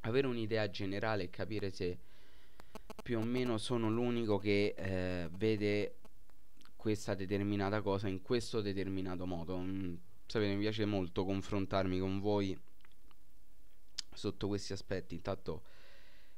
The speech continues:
perdonatemi se ogni tanto guarderò in basso, ma <laughs> ho, ho Polonia-Olanda qui, quindi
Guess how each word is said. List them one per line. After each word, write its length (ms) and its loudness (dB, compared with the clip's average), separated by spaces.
perdonatemi 760 2
se 160 0
ogni 260 0
tanto 300 0
guarderò 360 2
in 140 0
basso, 380 -2
ma 280 -2
<laughs> 1040 -4
ho, 760 0
ho 120 2
Polonia-Olanda 1040 4
qui, 360 -2
quindi 420 -2